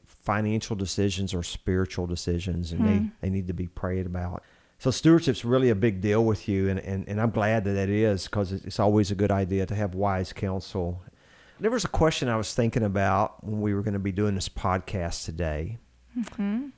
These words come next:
Speaker 1: I was gonna ask you, I'm gonna put you on the spot here.
Speaker 2: <laughs> Usually I'm the question asker. <laughs>
Speaker 1: Yeah, I know, but I'm gonna ask you a few in the, in the beginning. If all of a sudden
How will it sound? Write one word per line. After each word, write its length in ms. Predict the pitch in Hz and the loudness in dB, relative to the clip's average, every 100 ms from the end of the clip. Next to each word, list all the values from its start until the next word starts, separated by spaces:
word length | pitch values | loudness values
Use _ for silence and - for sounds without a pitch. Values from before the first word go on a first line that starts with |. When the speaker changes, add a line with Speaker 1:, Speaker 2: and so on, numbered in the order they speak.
| - | -8
Speaker 1:
I 40 | - | -4
was 120 | 190 | -2
gonna 140 | 101 | -2
ask 300 | 95 90 92 | -4 -2 -2
you, 60 | - | 0
I'm 20 | |
gonna 80 | 98 | 0
put 240 | - 117 | 2 2
you 40 | 117 | 2
on 60 | |
the 80 | 82 | 0
spot 480 | - - 113 80 67 | -4 -4 -2 -2 -6
here. 240 | - 92 80 - 320 - | -8 -8 -6 2 2 2
Speaker 2:
<laughs> 0 | 214 | -2
Usually 440 | 233 262 269 247 | 0 0 4 4
I'm 140 | 254 262 | 4 2
the 60 | |
question 380 | - 208 - 208 | -2 -2 -2 0
asker. 480 | 202 208 - 220 359 - | 0 0 0 2 2 0
<laughs> 40 | 339 - - - 453 440 | -6 -6 -4 0 2 2
Speaker 1:
Yeah, 240 | 120 120 | 4 6
I 120 | 117 131 | 6 6
know, 180 | 160 | 6
but 100 | 123 | 6
I'm 100 | 127 | 4
gonna 120 | 170 131 | 4 4
ask 240 | 139 - | 2 4
you 120 | 139 | 6
a 20 | |
few 220 | 135 120 110 | 6 6 6
in 100 | 101 98 | 4 0
the, 80 | - | 0
in 60 | |
the 80 | 107 | -2
beginning. 420 | 92 90 101 98 - - - - - - - | -2 -2 -2 -2 -6 -18 -20 -20 -20 -20 -4
If 200 | 151 196 | 0 2
all 200 | 220 269 | 4 4
of 80 | |
a 60 | 202 | 2
sudden 720 | - - 131 120 113 117 117 | 0 0 4 4 4 2 0